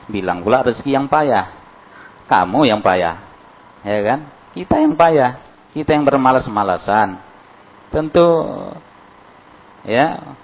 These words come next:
usaha tidak, tentu usaha akan sesuai dengan, hasil akan sesuai dengan usaha gitu ya. Hasil akan sesuai dengan usaha kita.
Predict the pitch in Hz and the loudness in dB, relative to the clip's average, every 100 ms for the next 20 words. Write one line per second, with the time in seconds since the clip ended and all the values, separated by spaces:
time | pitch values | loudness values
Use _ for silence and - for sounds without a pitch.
0 | - - - - - - - 113 - 123 | -20 -20 -20 -20 -20 -20 -14 -8 2 4
1 | 131 147 135 120 131 160 - - - - | 6 4 2 0 2 2 -4 -20 -20 -20
2 | - - - - - 139 160 139 139 143 | -20 -20 -20 -14 -6 -2 2 2 4 4
3 | 147 135 139 123 - 139 120 131 131 - | 4 4 -2 -2 0 0 2 0 -2 -8
4 | - - - 131 131 156 143 143 135 - | -20 -20 -2 -2 0 2 2 2 0 2
5 | 151 131 123 127 131 120 101 92 104 104 | 2 2 0 0 2 2 2 -2 -4 -4
6 | 113 - - - - - - - 107 98 | -4 -4 -12 -20 -20 -20 -20 -12 -8 -4
7 | 135 127 123 113 135 123 110 135 160 - | 0 0 -2 -2 0 0 2 0 -2 -14
8 | - 113 117 107 104 - 107 - 92 87 | -10 -6 0 2 2 -2 -10 -4 -2 -2
9 | 82 85 | -6 -12